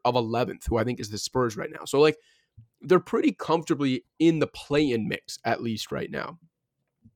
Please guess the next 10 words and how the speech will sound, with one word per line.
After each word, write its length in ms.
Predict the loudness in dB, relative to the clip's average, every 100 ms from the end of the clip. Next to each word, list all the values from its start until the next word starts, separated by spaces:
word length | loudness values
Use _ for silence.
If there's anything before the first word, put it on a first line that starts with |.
| _ 0
Like 160 | 4
I 60 | 2
said, 300 | 4 2 2
P 160 | -4
G 180 | -4 2
hasn't 280 | 2 2 2
played 240 | 4 6
in 100 | 4
three 220 | 2 0 2
weeks, 380 | 0 -2 -6